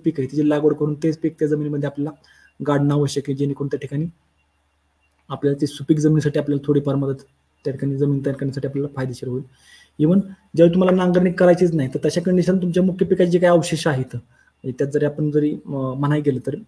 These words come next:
अं, पहिल्या पिकाचं काही पालोपाचोळा आहे, त्याचे काही पिकाचे अवशेष आहेत, पिकाचा जमिनीखालचा भाग आहे, तो आपण त्याच जमिनीमध्ये सोडणं आवश्यक आहे, जेणेकरून तेच जे काही अवशेष आहे ते जमिनीमध्ये चांगल्या प्रकारे कुजलं जाईल, त्या ठिकाणी जीवांचं काउंट वाढलं जाईल आणि निश्चितच आपल्याला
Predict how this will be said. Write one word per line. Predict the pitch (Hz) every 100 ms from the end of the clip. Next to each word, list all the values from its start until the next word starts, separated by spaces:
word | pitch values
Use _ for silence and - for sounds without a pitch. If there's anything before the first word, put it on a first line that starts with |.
| _ 165 139
अं, | 131 127 _ _ _ _ -
पहिल्या | 147 147
पिकाचं | 147 143
काही | 147 147
पालोपाचोळा | 151 143 143 135 143 131
आहे, | 131 - _ - _
त्याचे | - 139
काही | 143
पिकाचे | 147 151 143
अवशेष | 143 143 147 135
आहेत, | 139 123 123 127 -
पिकाचा | 139 131 143
जमिनीखालचा | 135 147 147 143 131
भाग | 139 139 123
आहे, | - _ _ - _
तो | -
आपण | - 175
त्याच | 175 180
जमिनीमध्ये | 180 180 175 170
सोडणं | 160 165 151 147 147
आवश्यक | 147 147 139 135 139
आहे, | 143
जेणेकरून | 143 151 147 165 196 - - _ _ _
तेच | 180 180 - - _ - 156
जे |
काही | 156 165
अवशेष | 165 170 165
आहे | 147
ते | 135
जमिनीमध्ये | 147 156 156 156
चांगल्या | 156 151 151
प्रकारे | 151 151
कुजलं | 151 156 139 143
जाईल, | 131 135
त्या | 147
ठिकाणी | 143 147
जीवांचं | 139 147 151 147
काउंट | 151 147 143
वाढलं | 139 135 135
जाईल | 127 131 170 _ _ _ _ -
आणि | 143
निश्चितच | 143 156 160
आपल्याला | 156 143 170